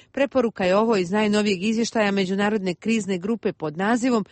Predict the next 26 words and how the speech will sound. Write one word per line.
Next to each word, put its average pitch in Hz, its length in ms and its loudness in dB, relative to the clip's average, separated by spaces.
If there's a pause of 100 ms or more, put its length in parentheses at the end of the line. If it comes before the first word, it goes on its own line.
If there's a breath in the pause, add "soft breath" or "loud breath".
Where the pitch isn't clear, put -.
(340 loud breath)
Nedovršena 247 760 0
tranzicija 208 600 -2
Bosne 190 520 -2
između 170 400 -2
Daytona 185 720 0
i 185 180 -4
Evrope, 196 540 0 (380 loud breath)
u 233 100 -2
kojem 220 280 0
se 170 160 -6
navodi 185 420 2
da 185 120 0
će 160 180 -6
pik - 300 -2
razmotriti 214 600 0
zatvaranje 165 680 -2
O 156 100 -4
H 151 200 -4
R-a 196 260 2
dvadeset 143 480 -4
šestog 226 540 0
i 226 140 -2
dvadeset 202 500 -2
sedmog 165 340 -2
ovog 139 240 -6
mjeseca. 135 480 -10